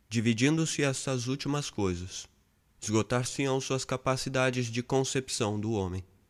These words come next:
e estaremos, portanto, ante o último objeto a que pode chegar nosso discurso.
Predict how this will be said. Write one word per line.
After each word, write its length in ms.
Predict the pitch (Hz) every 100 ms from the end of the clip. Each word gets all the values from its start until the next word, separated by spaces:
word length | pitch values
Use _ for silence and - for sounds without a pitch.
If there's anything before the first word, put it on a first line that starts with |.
| _ _ _ _ -
e 80 |
estaremos, 560 | 101 - 139 131 127 123
portanto, 680 | - 135 - 104 101 104 104
ante 280 | 117 117 120
o 40 |
último 540 | 110 127 147 - 147
objeto 640 | 147 151 127 113 110 - 110 - _ _
a 100 | -
que 140 | 110
pode 300 | 107 113 110
chegar 420 | 104 117 110 98 95
nosso 400 | 95 98 - 104
discurso. 640 | 104 - 87 85 - -